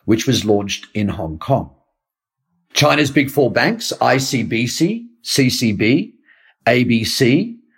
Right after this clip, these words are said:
and B O C, are now the four largest banks in the world by assets, while another fourteen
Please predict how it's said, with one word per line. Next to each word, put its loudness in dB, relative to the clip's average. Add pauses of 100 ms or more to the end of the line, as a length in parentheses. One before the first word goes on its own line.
(180)
and -2
B 2
O 0
C, -4 (340)
are 4
now 2
the 0
four 0
largest 0
banks -2
in 0
the 0
world 2
by -2
assets, -2 (500)
while 4
another 2
fourteen 0